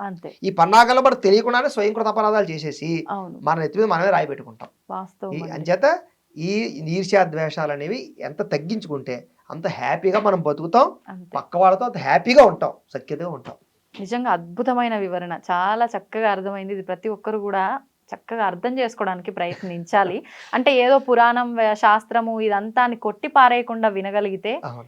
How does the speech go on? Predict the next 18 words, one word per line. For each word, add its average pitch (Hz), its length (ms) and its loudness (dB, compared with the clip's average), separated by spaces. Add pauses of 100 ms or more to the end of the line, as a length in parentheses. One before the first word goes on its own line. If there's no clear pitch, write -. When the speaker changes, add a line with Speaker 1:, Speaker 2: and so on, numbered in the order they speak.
(120)
Speaker 1:
ఇంకా 220 120 -6
అసలు 247 160 -8
వేరే 240 460 0
మాట్లాడాల్సిన 247 640 0
అవసరమే 208 360 -6
లేదు. 175 220 -6
Speaker 2:
అవును. 117 520 -18
Speaker 1:
వాళ్ళకి 214 300 0
ఏం 240 220 -2
చేయాలి 233 320 -2
అనేది 214 180 -8
ఒక 202 120 -14
మంచి 180 200 -14
క్లారిటీ 165 380 -6
వస్తుంది. 156 360 -12
Speaker 2:
అవును. 117 120 -12
మన 143 120 -6
దేశ 240 140 -4